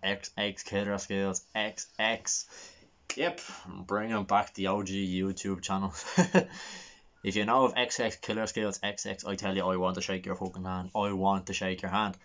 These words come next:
Anyway, moving on for that. So, why am I bringing back Killer Skills? Simple question.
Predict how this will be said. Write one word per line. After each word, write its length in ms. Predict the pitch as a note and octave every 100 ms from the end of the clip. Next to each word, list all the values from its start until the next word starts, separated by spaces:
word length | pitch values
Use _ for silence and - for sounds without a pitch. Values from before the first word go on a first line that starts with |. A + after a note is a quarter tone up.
| - - - - -
Anyway, 260 | D#3+ D3 A2+ - -
moving 220 | C#3 D3 B2+
on 180 | C3
for 140 | A2 G#2
that. 200 | A2 G2+ - - -
So, 340 | - G2+ F#2 F2+ - - -
why 200 | F#2+ G#2
am 80 | A2
I 60 | G#2+
bringing 300 | G#2 G#2 G2+
back 200 | G#2+ A2
Killer 220 | C3 C3
Skills? 420 | - G#2+ F#2+ - - _ _ _ _ - _
Simple 480 | - - G#2 G2 F#2+
question. 420 | G2+ G2 - G2+